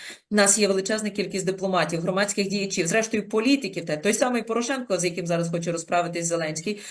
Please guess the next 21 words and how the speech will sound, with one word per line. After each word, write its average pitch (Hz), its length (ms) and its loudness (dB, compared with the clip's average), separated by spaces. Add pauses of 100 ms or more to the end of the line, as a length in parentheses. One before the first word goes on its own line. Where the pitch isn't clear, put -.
(100)
він 226 140 4
чудовий 220 480 4
міжнародний 190 520 0
переговорник, 190 640 0
який 196 200 -6
має 214 280 2
особистий 208 600 -2
контакт 190 400 -2
з - 100 0
Трампом. 226 460 -2 (480)
Я 196 280 4
не 196 120 4
розумію, 220 400 0
чому 180 240 -4
Зеленський 180 500 -2
це 170 140 -2
все 165 200 -2
за-, 170 260 -6
зачищає, 170 800 -2
хоча 180 260 -8
ні, 180 260 -4